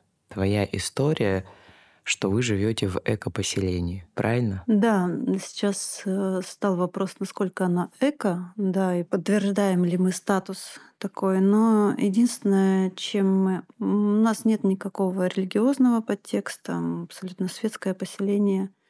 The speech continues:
Speaker 2: М, мы не анастасиевцы, то есть н-, нету. Единственная наша идеология, на чем мы собрались, то, что нам хочется жить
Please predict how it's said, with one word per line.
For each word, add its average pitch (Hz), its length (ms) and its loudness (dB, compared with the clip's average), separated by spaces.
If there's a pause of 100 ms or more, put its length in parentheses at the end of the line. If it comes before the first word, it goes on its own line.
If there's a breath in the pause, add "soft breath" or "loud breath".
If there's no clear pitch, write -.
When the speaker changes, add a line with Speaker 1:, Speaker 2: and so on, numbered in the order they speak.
(420)
Speaker 2:
М, 190 420 4
мы 202 140 6
не 196 280 6
анастасиевцы, 180 1200 -2
то - 100 -10
есть - 240 -10
н-, 196 420 4
нету. 190 240 2
Единственная 190 520 2
наша 180 640 -2
идеология, 208 760 2 (440)
на 202 180 0
чем 185 260 -4
мы 190 60 -6
собрались, 190 560 -4
то, - 120 -8
что - 180 -6
нам 202 260 2
хочется 196 460 -2
жить 190 320 -2